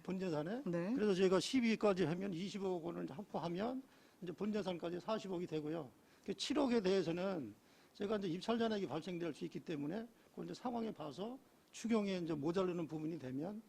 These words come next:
Speaker 1: 칠억 범위 내에서 반영하도록 하겠습니다.
Speaker 2: 아, 그러면 이제 이십억까지만 본 예산을 하고
Speaker 1: 네.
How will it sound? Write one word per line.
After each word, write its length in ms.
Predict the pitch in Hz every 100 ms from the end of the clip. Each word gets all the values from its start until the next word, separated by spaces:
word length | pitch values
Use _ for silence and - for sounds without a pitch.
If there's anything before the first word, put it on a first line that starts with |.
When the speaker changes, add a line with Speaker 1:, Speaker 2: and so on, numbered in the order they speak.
| -
Speaker 1:
칠억 260 | - 208 175
범위 220 | 175 170
내에서 220 | 160 143 156
반영하도록 480 | 151 147 127 147 175
하겠습니다. 320 | 185 - - - - -
Speaker 2:
아, 480 | 190 180 185 185 190
그러면 340 | 214 202 196 185
이제 140 | 190
이십억까지만 840 | 175 214 220 233 226 208 214 208
본 140 | 202 208
예산을 360 | 208 208 196 208
하고 520 | 254 247 233 233 233
Speaker 1:
네. 140 | 196